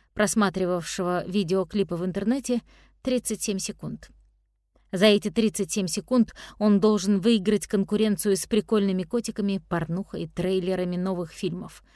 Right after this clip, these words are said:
Надо действовать быстро. Вот почему подготовлены контейнеры с землей.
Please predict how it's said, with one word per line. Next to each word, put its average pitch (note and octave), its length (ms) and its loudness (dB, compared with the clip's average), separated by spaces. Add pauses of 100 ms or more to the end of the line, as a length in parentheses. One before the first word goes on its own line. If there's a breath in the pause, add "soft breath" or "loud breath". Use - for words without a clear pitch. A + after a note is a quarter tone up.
(300 soft breath)
Надо F3+ 200 -2
действовать F3 480 -4
быстро. E3+ 440 -12 (440)
Вот F#3 240 -2
почему E3+ 480 -2 (280 loud breath)
подготовлены F#3 680 2
контейнеры F3 680 2
с E3+ 60 -4
землей. E3 520 -4